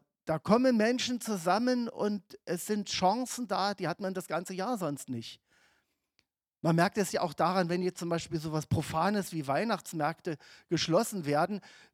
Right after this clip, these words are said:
wie Leute sich darüber aufregen können, weil das, das, da fehlt einfach was. Als ob das Leben dann nicht mehr weiterginge. Aber das hat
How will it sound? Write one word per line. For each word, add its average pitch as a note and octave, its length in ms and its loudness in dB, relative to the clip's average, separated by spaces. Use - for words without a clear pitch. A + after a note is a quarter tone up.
wie C#3+ 200 0
Leute C3+ 340 0
sich A#2+ 200 -8
darüber B2+ 520 -4
aufregen C4 640 2
können, G3+ 300 0
weil C#3+ 160 2
das, C3+ 160 -4
das, A#2 240 -10
da - 120 -10
fehlt - 480 -2
einfach E3 440 -2
was. - 400 -2
Als D3 180 -8
ob - 140 -6
das E3 220 -6
Leben G#3 360 -2
dann B2 240 0
nicht B2 220 -4
mehr C3 160 -2
weiterginge. A#2+ 640 -4
Aber D3 220 -8
das D#3 180 -10
hat G3 120 -6